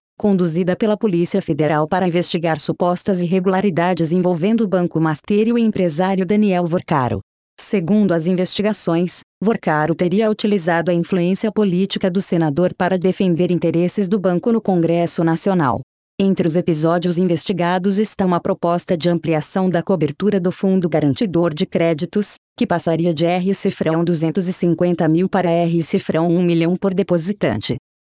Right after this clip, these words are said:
De acordo com a investigação, a sugestão foi apresentada por Ciro no Senado,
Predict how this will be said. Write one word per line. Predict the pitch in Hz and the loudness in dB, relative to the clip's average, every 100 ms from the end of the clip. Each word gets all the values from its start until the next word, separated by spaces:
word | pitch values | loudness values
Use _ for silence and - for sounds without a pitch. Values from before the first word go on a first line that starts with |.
| - | -8
De | 190 | -2
acordo | 214 - 247 226 | -2 0 0 0
com | 240 196 | -2 0
a | 185 | 2
investigação, | 180 180 180 202 214 - 196 185 202 _ | 2 0 -2 -2 -2 -2 -2 0 -2 _
a | - | -6
sugestão | 180 175 165 185 - 196 | -4 -2 0 0 0 -2
foi | - 196 | 0 0
apresentada | 160 160 151 143 143 190 190 | 0 0 0 0 0 0 0
por | 175 151 | -2 -4
Ciro | - 180 170 | -2 -2 2
no | 180 | 2
Senado, | 185 220 202 143 120 110 | 0 0 2 0 -2 -4